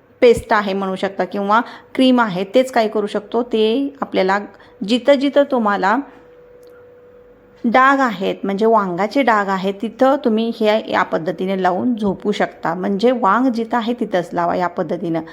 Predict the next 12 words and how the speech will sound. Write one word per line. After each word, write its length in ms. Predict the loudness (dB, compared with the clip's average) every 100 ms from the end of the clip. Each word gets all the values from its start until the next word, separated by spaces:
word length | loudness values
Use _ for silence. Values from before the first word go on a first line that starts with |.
| -18 -16 -4
आणि 180 | 0 0
हा 460 | -2 0 4 4 2 -6 -20 -20 -20 -6 0
तुम्ही 160 | 2
म्हणू 200 | 2 2
शकता 320 | 0 -2 0
चौथा 640 | -2 -2 2 2 2 0 0
फायदा 340 | 2 0 0
होऊ 280 | 0 -2 -2
शकतो. 340 | -6 -8 0
आणि 160 | 2 2
आता 360 | 0 0 0
बघा, 320 | 2 2 0